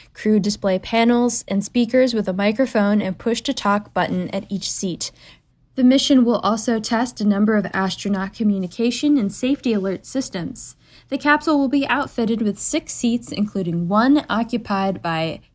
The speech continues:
test dummy mannequin Skywalker. The brand new New Shepard rocket blasted off from West Texas at about nine twenty A M Pacific on Thursday. The crew capsule separated and continued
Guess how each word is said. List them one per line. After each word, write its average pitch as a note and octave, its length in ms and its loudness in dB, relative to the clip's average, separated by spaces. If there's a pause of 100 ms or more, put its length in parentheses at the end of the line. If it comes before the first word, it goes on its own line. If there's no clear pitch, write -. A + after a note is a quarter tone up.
test - 420 0
dummy A3+ 540 0
mannequin G#3 560 0
Skywalker. E3 800 -8 (840)
The A#3+ 100 0
brand G#3+ 340 6
new A3 440 4
New G#3+ 280 4
Shepard A3 460 2
rocket A3+ 580 0
blasted G3+ 380 -2
off G3 220 -4
from F#3+ 140 -4
West G#3 260 -2
Texas C4+ 640 -2 (260)
at F#3 100 -2
about F3+ 260 0
nine G#3+ 320 4
twenty G#3+ 420 2
A A3+ 220 0
M G#3 200 2
Pacific G#3+ 580 0
on F#3+ 180 -4
Thursday. A3 720 -4 (400)
The B3+ 100 -2
crew C4 240 0
capsule B3 540 0
separated G3 680 0
and F#3+ 220 -4
continued A3 560 -2